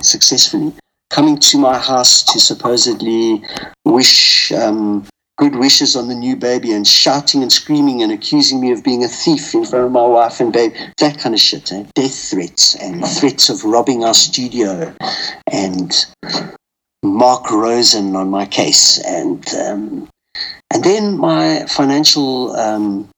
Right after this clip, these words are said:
guy, eh? I was, I was forced, it turned out my financial guy that I did have, that, um, an old mate I miss, he's dead now, eh? But also Marcus alluded to him earlier on as a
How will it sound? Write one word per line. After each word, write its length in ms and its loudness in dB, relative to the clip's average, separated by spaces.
guy, 360 0
eh? 280 -2
I 140 -2
was, 240 2
I 60 -2
was 180 0
forced, 260 2
it 100 -4
turned 260 2
out 220 0
my 140 2
financial 500 0
guy 220 0
that 160 -2
I 80 0
did 200 0
have, 260 -4
that, 280 -2
um, 300 -2
an 100 0
old 280 2
mate 280 0
I 80 -2
miss, 360 2
he's 200 -2
dead 240 0
now, 320 -2
eh? 220 -4
But 220 -4
also 580 0
Marcus 540 2
alluded 400 0
to 160 2
him 220 0
earlier 280 2
on 240 4
as 280 2
a 320 -2